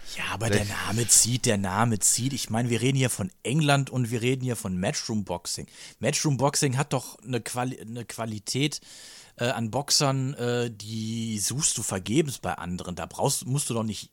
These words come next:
Speaker 1: jetzt einen Campbell Hatton nehmen, der, es klingt jetzt gemein, wenn ich das jetzt so sag, aber der ja noch nicht wirklich was kann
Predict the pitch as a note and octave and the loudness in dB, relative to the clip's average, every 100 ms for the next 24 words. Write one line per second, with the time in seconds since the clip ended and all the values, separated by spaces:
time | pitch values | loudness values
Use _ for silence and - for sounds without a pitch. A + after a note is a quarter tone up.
0 | - A2+ - G2 - A#2+ B2+ G2+ F#2 C#3+ | -14 -6 -4 -4 -6 -6 -6 -6 -6 -6
1 | C#3 B2+ C3 A#2+ - - _ A#2+ A#2 A#2 | -4 -2 -2 -4 -8 -20 _ -2 0 0
2 | A2 _ - - - C#3 C3 A#2 F#2+ C3 | -4 _ -6 -2 0 2 2 2 4 6
3 | C#3 A#2+ G#2 G2 F#2 F2 A#2 B2 A2 G#2+ | 6 4 2 0 -2 0 0 2 0 2
4 | A2 A2 A2+ A#2+ A2+ C#3 G#2+ F#2+ - - | 4 4 4 4 4 2 0 -2 -2 0
5 | C#3+ B2+ | 2 2